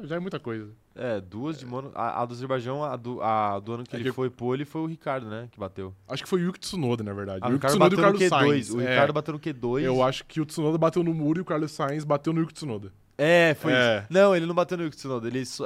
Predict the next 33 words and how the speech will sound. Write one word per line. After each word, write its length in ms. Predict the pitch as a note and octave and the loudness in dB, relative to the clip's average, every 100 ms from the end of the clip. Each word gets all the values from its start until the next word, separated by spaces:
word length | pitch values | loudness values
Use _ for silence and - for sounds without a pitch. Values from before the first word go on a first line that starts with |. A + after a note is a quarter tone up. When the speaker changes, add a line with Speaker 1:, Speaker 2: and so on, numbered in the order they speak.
| A#2 | -4
Speaker 2:
se 140 | - | 0
Speaker 1:
Ele 100 | D3 | 6
Speaker 2:
ass-, 80 | E3 | 8
Speaker 1:
evitou, 380 | F3+ - D#3 D#3 | 8 8 8 10
né? 160 | B2+ B2 | 8 6
Speaker 2:
se 60 | |
assustou 340 | - A2+ A#2 F#3+ | 6 6 8 6
Speaker 1:
É, 40 | |
Speaker 2:
com 120 | G3 | 4
o 60 | F#3+ | 2
Yuki 120 | F3 | 2
Speaker 1:
sim. 60 | A3 | 2
Speaker 2:
Tsunoda 360 | G3+ D#3 E3 F3 | -2 -2 0 0
e 20 | |
foi 180 | - F3 | -2 0
pra, 260 | F3 E3 | 2 0
pra 160 | D3 D3+ | 2 0
área 120 | D#3 | 0
de 60 | C3 | 0
Speaker 1:
É, 20 | |
Speaker 2:
escape. 240 | A#2+ B2+ A#2+ | 2 2 2
Speaker 1:
exato. 400 | A2+ A2 G#2 A2 | 0 -2 -2 -6
Speaker 2:
Aí 220 | A2 A#2+ | -8 -8
fudeu. 400 | - C3+ A#2 G2+ - _ - - - - - | -12 -10 -8 -8 -12 _ -20 -18 -18 -18 -14
Aí 140 | - G2+ | -10 -12
fudeu 280 | - A2 A2+ | -12 -14 -14
tudo. 280 | G#2 F#2+ F#2+ _ _ _ _ _ - | -14 -18 -20 _ _ _ _ _ -16
É, 500 | G2+ G2 F#2+ F2+ E2+ | -12 -10 -10 -12 -14
você 160 | - | -16
lembra 200 | A2+ C3+ | -14 -14
de 60 | B2+ | -12
mais 160 | A2+ G#2+ | -10 -10
alguma? 400 | G2+ D3 D#3+ | -10 -12 -12